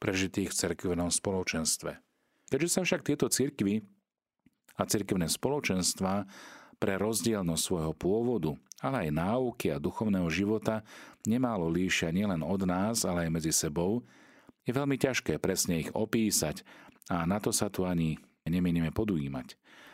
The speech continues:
Hoci ekumenické hnutia a túžba po zmierení s katolíckou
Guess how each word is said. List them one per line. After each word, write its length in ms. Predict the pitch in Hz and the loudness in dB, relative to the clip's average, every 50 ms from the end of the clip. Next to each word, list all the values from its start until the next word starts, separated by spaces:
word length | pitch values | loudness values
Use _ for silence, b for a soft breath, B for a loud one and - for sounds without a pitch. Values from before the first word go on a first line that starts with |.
| B B B | B B B
Hoci 240 | 107 107 - - 127 | -2 0 2 2 2
ekumenické 640 | 139 - 180 156 147 139 131 117 - - 117 101 85 | 2 2 2 2 2 2 2 0 2 2 2 2 2
hnutia 560 | 82 90 113 127 - - 110 98 85 82 82 | 2 2 0 0 0 0 0 2 2 0 0
a 40 | - | -2
túžba 420 | - 101 110 123 123 117 104 104 90 | 0 0 2 2 2 2 2 0 0
po 160 | - - 80 | 0 -2 -2
zmierení 720 | 80 76 80 85 95 110 123 127 120 98 85 85 90 101 | 0 0 0 0 2 2 0 0 0 0 0 2 2 2
s 160 | 110 - - - | 2 0 -2 -2
katolíckou 560 | 92 - - 92 95 92 - - - 87 | -4 -4 -2 -2 0 0 -2 -2 -2 -2